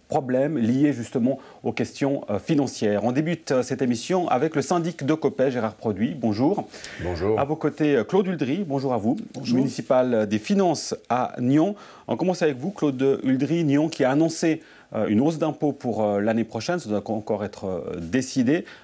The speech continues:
Speaker 1: Euh, vous le dites, c'est une situation, euh, qui n'est pas catastrophique, mais par contre, on part vers deux, trois années très difficiles.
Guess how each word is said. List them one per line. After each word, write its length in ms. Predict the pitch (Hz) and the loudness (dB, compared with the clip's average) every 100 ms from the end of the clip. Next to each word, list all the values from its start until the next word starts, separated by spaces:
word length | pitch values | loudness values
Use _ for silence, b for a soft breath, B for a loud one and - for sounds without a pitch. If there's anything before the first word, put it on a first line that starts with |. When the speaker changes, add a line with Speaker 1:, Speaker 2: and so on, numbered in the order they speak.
| - | -2
Speaker 1:
Euh, 80 | - | 2
vous 120 | 131 | 2
le 80 | 151 | 2
dites, 180 | 202 202 | 2 2
c'est 100 | 151 | -2
une 60 | |
situation, 600 | 127 - 156 - 175 156 B B B - | -2 -2 -2 0 -2 -2 B B B -4
euh, 260 | 110 110 110 | 0 2 0
qui 160 | 123 | 2
n'est 100 | 123 | 2
pas 160 | 113 - | 2 -2
catastrophique, 960 | - 160 147 - 135 - 170 208 - _ _ _ 120 | -2 -2 -2 -2 -8 -6 -8 -8 -16 _ _ _ -6
mais 80 | |
par 180 | 135 113 | -4 -6
contre, 240 | - 143 - | -6 -6 -6
on 60 | |
part 240 | 104 127 110 | -4 -4 -2
vers 180 | 107 | -6
deux, 240 | 95 117 139 | -2 -2 -2
trois 420 | - - 120 113 | -6 -2 -2 0
années 220 | 110 123 | -2 -2
très 160 | - 110 | -4 -6
difficiles. 400 | 104 101 - | -6 -8 -10